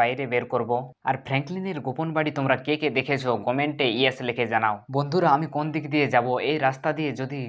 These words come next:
গরজিলা আমার বাসটিকে দেখতে পেয়ে যায় তাহলে সে তো আক্রমণ করবে। তাহলে আমি আর এই দিক থেকে যাব না, আমি যাব এই পুলিশ স্টেশনের এই বাঁ দিক দিয়ে। আর আমাদের এই বাসটিও ভালোভাবে চলছে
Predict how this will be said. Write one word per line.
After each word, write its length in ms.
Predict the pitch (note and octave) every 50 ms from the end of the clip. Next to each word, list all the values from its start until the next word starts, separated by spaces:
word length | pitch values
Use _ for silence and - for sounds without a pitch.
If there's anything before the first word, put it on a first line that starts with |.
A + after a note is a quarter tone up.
| A2+ - -
গরজিলা 420 | B2 B2 C3 - C#3+ C3+ C#3 C#3 B2 A2 A#2+
আমার 200 | B2+ C3+ C3+ C3 A2+ A2 G#2
বাসটিকে 440 | A#2+ B2 B2+ - - - C3 C3+ C3 A#2 G#2 A#2
দেখতে 220 | A2+ - - C3 A#2+
পেয়ে 180 | C3+ B2+ B2+ A#2+ G#2 A2+
যায় 160 | A#2+ A#2 G#2+ - -
তাহলে 260 | B2+ A#2+ C3 C#3 C#3 C3 - - -
সে 100 | D3+ D3 D3 D3
তো 60 | D3+ - - A#2
আক্রমণ 340 | - - - C#3 C3+ C3+ C3 B2 -
করবে। 240 | B2 A#2+ A#2 B2 A2+ G#2+ - _ _ - D#3
তাহলে 220 | D3+ D#3 E3 E3 D3 C3+
আমি 120 | D3 D#3+ D#3+ D#3+
আর 60 | D#3+ D3+ - C3
এই 60 | C#3+ C#3
দিক 80 | C#3+ C3+ - -
থেকে 140 | B2 C3 A#2+ A#2
যাব 120 | A2 A#2 B2 A2+
না, 60 | A2 G#2+ - B2
আমি 100 | C3+ D3 C#3+
যাব 120 | D3+ C#3+ D3+ D#3 D3 - B2+
এই 80 | C3+ C3 -
পুলিশ 200 | - C3+ D3 C#3+ -
স্টেশনের 420 | - C#3+ D3 C#3+ D#3+ D3+ D#3 D3 C3 B2+ A2+ - B2 C3
এই 80 | B2+ A#2+ A2 A#2
বাঁ 120 | A#2+ B2 A#2+ C3
দিক 120 | B2+ A#2+ G#2+ G2+
দিয়ে। 200 | A#2 A2+ A2 G#2+ G#2 - _ _ _ - D#3+ D#3
আর 80 | E3+ D3+ C#3 C#3+
আমাদের 260 | D#3 E3 E3 E3 - B2+ -
এই 80 | D3 C#3+ C#3+
বাসটিও 360 | C3+ B2+ B2+ - - E3 E3 D#3 A#2+ A2
ভালোভাবে 360 | A2+ B2 B2+ B2 B2 B2+ B2+ B2 -
চলছে 260 | A#2+ A#2 A2 - C3